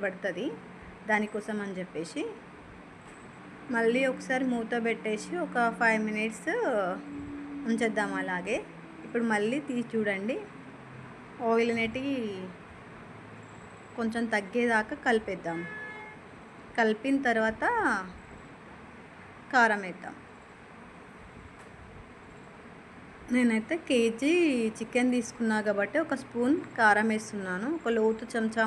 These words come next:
ఉంటుంది కదండి, దాంతో కారం వేసినా కాబట్టి మంచిగా కలిపేసుకోవాలి. నేను సాల్ట్ అయితే లాస్ట్లో వేసా అండి, ఎందుకంటే already చికెన్ పీసెస్కి అంతా పట్టింది. ఇందాక నేను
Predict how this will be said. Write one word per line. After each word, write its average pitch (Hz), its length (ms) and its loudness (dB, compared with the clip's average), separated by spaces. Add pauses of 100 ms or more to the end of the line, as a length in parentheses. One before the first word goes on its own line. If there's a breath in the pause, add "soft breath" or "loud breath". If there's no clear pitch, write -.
ఉంటుంది 208 320 0
కదండి, 185 400 -2 (140)
దాంతో 202 300 -2 (1120)
కారం 208 360 10
వేసినా 214 280 4 (100)
కాబట్టి 190 340 2 (120)
మంచిగా 214 360 4 (340)
కలిపేసుకోవాలి. 190 920 2 (1700)
నేను 220 240 8 (260)
సాల్ట్ 226 400 10
అయితే 240 200 6 (120)
లాస్ట్లో 226 400 6 (100)
వేసా 220 300 4
అండి, 196 260 -2 (380)
ఎందుకంటే 226 520 2 (200)
already 220 440 6 (600 loud breath)
చికెన్ 247 340 4
పీసెస్కి 240 420 2
అంతా 208 300 4
పట్టింది. 214 460 4 (1000)
ఇందాక 226 300 6
నేను 240 140 2